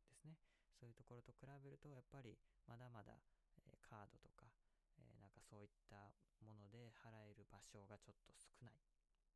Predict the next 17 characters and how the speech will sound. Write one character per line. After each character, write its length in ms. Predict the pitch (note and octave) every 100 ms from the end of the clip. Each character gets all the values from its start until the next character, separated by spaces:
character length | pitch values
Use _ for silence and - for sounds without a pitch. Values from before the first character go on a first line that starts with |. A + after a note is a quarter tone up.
| - - - - - - - - - - - - - - - -
え 20 | A2
ー、 40 |
ま 100 | A2+
あ、 60 | A#2 -
僕 240 | C#3 -
も 140 | G#2 G#2
ね、 160 | G#2 - - -
あ 100 | -
の、 380 | F#2+ F#3+ F#3+ F#3
海 240 | - C3 A2+
外 140 | - A2
に 80 | B2
行 80 | -
っ 0 |
た 80 | -
こ 140 | B2
と 100 | G#2